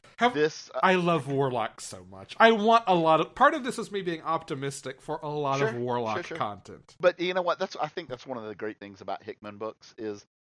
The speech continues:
Speaker 2: it's so much fun to speculate where he's going and what he's
Speaker 1: Yeah. Well,
Speaker 2: he, he,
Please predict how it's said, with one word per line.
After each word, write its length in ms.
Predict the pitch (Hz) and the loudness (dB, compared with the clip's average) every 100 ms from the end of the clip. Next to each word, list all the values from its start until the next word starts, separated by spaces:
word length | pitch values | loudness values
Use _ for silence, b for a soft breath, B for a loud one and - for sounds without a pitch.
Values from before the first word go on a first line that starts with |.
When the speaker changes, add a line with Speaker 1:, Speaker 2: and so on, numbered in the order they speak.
| _ | _
Speaker 2:
it's 160 | 135 - | -8 -2
so 160 | - 147 | 0 0
much 240 | 131 - | 0 -4
fun 280 | - 113 107 | -4 -4 -6
to 60 | |
speculate 640 | 107 - 107 - 104 101 98 | -14 -8 -8 -6 -6 -6 -8
where 220 | 98 101 | -8 -8
he's 160 | 101 101 | -10 -8
going 300 | 104 101 101 | -6 -6 -10
and 80 | |
what 100 | 98 98 | -14 -6
he's 80 | 147 | -4
Speaker 1:
Yeah. 180 | 117 92 - | -4 -6 -6
Well, 240 | 220 185 170 _ _ | -6 -6 -10 _ _
Speaker 2:
he, 80 | |
he, 60 | 202 | -8